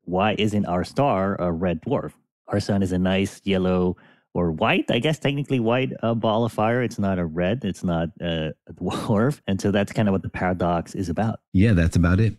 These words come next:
Speaker 1: All right. Well, as usual, we were wondering how many people out there had asked themselves this question. Why isn't our sun different? Why isn't it a red dwarf?
Speaker 2: So thanks very much to everybody who participates in this segment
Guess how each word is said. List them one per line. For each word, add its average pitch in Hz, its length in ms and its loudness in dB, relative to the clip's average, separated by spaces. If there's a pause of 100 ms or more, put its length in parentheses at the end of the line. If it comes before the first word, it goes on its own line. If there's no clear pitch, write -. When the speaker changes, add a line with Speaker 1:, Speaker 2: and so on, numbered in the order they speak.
(140)
Speaker 1:
All 135 80 4
right. 208 120 2
Well, 143 200 2
as 123 180 0
usual, 175 280 2
we 175 40 2
were 127 140 2
wondering 127 260 2
how 107 160 0
many 117 160 2
people 110 260 0
out 101 160 0
there 151 140 2
had 113 220 0
asked 117 500 -2
themselves 190 400 2
this 185 100 0
question. 139 460 0
Why 120 240 2
isn't 139 340 0
our 117 140 0
sun 123 360 0
different? 180 560 -2 (260)
Why 190 320 0
isn't 110 320 2
it 113 240 0
a 113 180 2
red 117 240 2
dwarf? 131 280 -2 (260)
Speaker 2:
So 110 220 2
thanks 123 260 2
very 101 200 6
much 147 280 2
to - 80 2
everybody 98 380 6
who 98 180 6
participates 107 640 4
in 110 140 6
this 110 300 4
segment 107 520 4